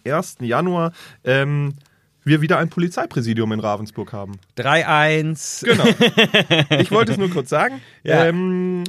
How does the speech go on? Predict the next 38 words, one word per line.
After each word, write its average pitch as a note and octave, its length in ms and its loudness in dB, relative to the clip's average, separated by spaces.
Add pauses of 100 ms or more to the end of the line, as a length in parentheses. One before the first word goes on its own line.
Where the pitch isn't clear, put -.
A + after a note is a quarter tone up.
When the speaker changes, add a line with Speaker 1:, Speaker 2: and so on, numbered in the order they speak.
(580)
Speaker 1:
die D3+ 220 -2
haben D#3+ 180 -2
ja D#3+ 120 -2
die D3 100 -8
Polizeireform, F3+ 1080 -2
äh, F3 260 -4
gehabt - 580 -6
Speaker 2:
Och, F#3 320 4
Speaker 1:
vor E3 100 2
vielen F3 260 2
Speaker 2:
Olli, E3 80 2
Speaker 1:
Jahren. F3 200 4
Speaker 2:
hör E3+ 240 -4
auf. E3+ 520 -4
Speaker 1:
Die D3+ 140 -2
war D3+ 200 2
relativ, D3+ 460 -2 (100)
Speaker 2:
Oh, D2 40 -16
er C#3 180 -2
Speaker 1:
äh, - 20 0
Speaker 2:
redet A2 280 -4
wieder G#2 200 -10
einfach A#2+ 160 -6
Speaker 1:
war C3 80 2
Speaker 2:
weiter. D3 160 -4
Speaker 1:
relativ D#3 400 2
schlecht. E3+ 440 -2 (380)
Ähm, D#3+ 540 0
die C3+ 140 -4
ist C3+ 100 -6
im B2+ 140 -2
Januar C3+ 280 0
zweitausendvierzehn C3+ 540 -2
in D#3 60 -4
Kraft D3 240 0
getreten. D3 400 -2 (160)
Speaker 2:
<laughs> - 140 -6
Speaker 1:
S-, - 140 -12